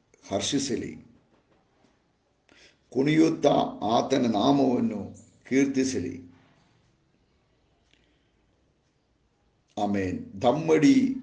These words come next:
ಕಿನ್ನರಿಯಿಂದ ಆತನನ್ನು ಗಣಪಡಿಸಲಿ. ಯೆಹೋವನು ತನ್ನ ಆಮೇನ್ ಪ್ರಜೆಗೆ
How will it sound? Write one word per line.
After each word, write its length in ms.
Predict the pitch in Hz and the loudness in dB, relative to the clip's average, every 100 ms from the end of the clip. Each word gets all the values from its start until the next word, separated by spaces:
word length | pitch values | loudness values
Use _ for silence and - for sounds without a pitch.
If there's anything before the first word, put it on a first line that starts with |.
| - - _ _ _ _ _ _ _ _ | -16 -20 _ _ _ _ _ _ _ _
ಕಿನ್ನರಿಯಿಂದ 840 | - 135 156 147 143 139 135 131 127 98 - - - | -4 0 4 6 10 10 8 4 2 0 -4 -14 -10
ಆತನನ್ನು 1000 | 95 135 139 131 120 110 101 95 92 - _ _ _ _ - | -2 0 2 0 0 -4 -8 -12 -16 -20 _ _ _ _ -8
ಗಣಪಡಿಸಲಿ. 920 | 98 120 131 127 117 98 76 - - _ _ _ _ _ _ _ _ _ _ _ _ _ _ | -2 -2 -2 -2 -2 -6 -8 -12 -20 _ _ _ _ _ _ _ _ _ _ _ _ _ _
ಯೆಹೋವನು 720 | 90 113 139 147 143 143 139 120 | -4 4 6 6 6 4 4 2
ತನ್ನ 240 | 101 135 120 104 - - - _ _ _ _ _ _ _ _ _ _ | 0 0 0 -2 -6 -14 -20 _ _ _ _ _ _ _ _ _ _
ಆಮೇನ್ 540 | 104 127 131 127 - | -2 0 2 0 -2
ಪ್ರಜೆಗೆ 840 | 110 113 147 143 139 117 92 92 | -4 0 0 0 0 2 0 -6